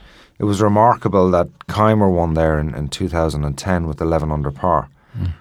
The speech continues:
Speaker 1: which was only good enough for tenth
Speaker 2: Mm.
Speaker 1: last Sunday. So it's,
Speaker 2: Absolutely.
Speaker 1: it's a changing of the guard, I think.
Speaker 2: <clears throat> I, it, it is a changing of the guard. I, you know, I,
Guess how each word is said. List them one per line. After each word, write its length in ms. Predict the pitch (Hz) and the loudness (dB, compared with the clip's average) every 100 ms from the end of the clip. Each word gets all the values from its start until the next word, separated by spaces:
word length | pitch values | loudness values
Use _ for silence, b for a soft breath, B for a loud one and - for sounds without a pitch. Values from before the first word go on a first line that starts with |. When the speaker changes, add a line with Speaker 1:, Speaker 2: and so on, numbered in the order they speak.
| B | B
Speaker 1:
which 160 | - | -8
was 100 | 85 | -4
only 200 | 90 87 | -2 0
good 120 | 80 87 | -2 -2
enough 200 | 85 - | -2 -4
for 120 | - | -10
tenth 520 | - 107 101 - _ _ _ _ _ 139 | -8 -4 -4 -6 _ _ _ _ _ -8
Speaker 2:
Mm. 200 | 104 85 - - | -6 -6 -10 -6
Speaker 1:
last 260 | 82 76 - | -2 -2 -2
Sunday. 320 | 87 80 71 | -4 -2 -4
So 220 | - 87 | -4 -4
it's, 160 | 78 - | -4 -2
Speaker 2:
Absolutely. 580 | 87 - 98 104 98 | -2 0 0 0 0
Speaker 1:
it's 100 | 95 | 0
a 80 | 90 | 0
changing 240 | 107 95 87 | 0 -2 -4
of 120 | 78 | -4
the 40 | |
guard, 300 | 71 92 98 | 0 2 2
I 40 | - | 2
think. 280 | 139 107 - | 2 0 -6
Speaker 2:
<clears throat> 60 | - | 2
I, 80 | 131 | 2
it, 180 | 135 | 6
it 260 | 147 - 143 | 4 6 6
is 140 | 165 | 6
a 80 | 143 | 6
changing 300 | 143 143 117 | 4 6 6
of 60 | 104 | 2
the 60 | |
guard. 480 | 90 117 120 120 117 - | 2 4 6 6 4 2
I, 60 | |
you 180 | 107 104 | -2 2
know, 140 | 107 | 4
I, 100 | 110 | 4